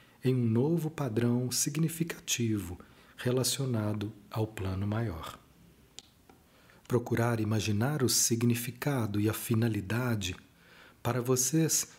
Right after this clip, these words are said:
inimagináveis que estão por trás desses planejamentos, pode lhes dar um vislumbre da mente divina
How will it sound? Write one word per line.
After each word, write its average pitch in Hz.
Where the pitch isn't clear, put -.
inimagináveis 123
que 131
estão 156
por 170
trás 104
desses 127
planejamentos, 101
pode 170
lhes 170
dar 170
um 202
vislumbre 135
da 120
mente 117
divina 135